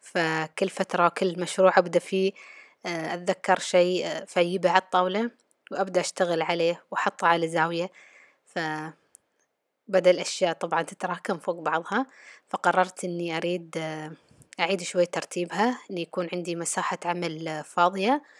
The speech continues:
فقررت إني أدور على رفوف خاصة لل-، الطاولات، ولكن للأسف، آه، كان سعرهم غالي أو مو مناسبين مع الطاولة اللي عندي،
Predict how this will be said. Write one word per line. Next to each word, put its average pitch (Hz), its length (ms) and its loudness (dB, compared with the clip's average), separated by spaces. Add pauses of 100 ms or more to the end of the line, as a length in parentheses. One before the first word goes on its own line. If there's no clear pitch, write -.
(260)
فقررت 196 540 2
إني 175 200 -4
أدور 185 340 4 (100)
على 175 300 0 (160)
رفوف 190 260 -4
خاصة 175 240 -2
لل-، 156 520 -8 (360)
الطاولات، 160 600 2 (480)
ولكن 180 340 2
للأسف، 180 600 -6
آه، 156 340 -6 (580)
كان 196 140 2
سعرهم 185 480 0
غالي 165 480 0
أو 165 180 -4 (360)
مو 185 80 -6 (140)
مناسبين 170 640 -2
مع 165 220 -2
الطاولة 156 420 -4
اللي 143 120 -8
عندي، 143 360 -12